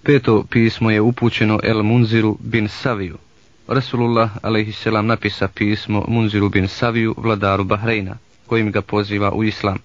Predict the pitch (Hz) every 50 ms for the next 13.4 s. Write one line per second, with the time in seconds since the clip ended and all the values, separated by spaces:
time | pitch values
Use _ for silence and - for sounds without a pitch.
0 | - _ _ - _ _ _ _ _ - 120 120 117 - 113 104 98 - 117 117
1 | - - 107 101 101 - - 107 104 104 101 - - _ - 107 107 104 101 -
2 | _ _ _ _ _ _ _ _ _ _ _ _ - 101 110 120 120 117 117 113
3 | _ _ _ _ _ _ _ _ _ _ _ _ - 101 101 107 117 123 120 113
4 | 110 - 104 110 110 107 107 113 113 107 104 101 104 117 117 107 98 92 82 -
5 | - _ _ _ _ _ _ _ _ _ _ _ - 127 120 110 110 101 113 117
6 | 117 113 113 117 - - 101 101 - 117 117 113 - - - 110 110 - - -
7 | 117 117 120 113 104 113 104 98 - - 107 110 110 - - 110 104 104 98 -
8 | 98 95 104 113 117 113 110 107 104 - - 113 113 - - 110 98 - - 95
9 | 101 110 110 107 107 101 101 98 - - 104 101 95 - - 101 98 98 98 98
10 | - 107 98 98 95 107 90 - - - _ _ _ _ _ _ _ _ _ _
11 | _ _ - - - - - - - - - - - - - - _ - _ -
12 | 120 127 127 - 123 117 113 117 117 117 117 120 113 101 - 107 98 - 110 104
13 | 104 107 110 113 - - 123 117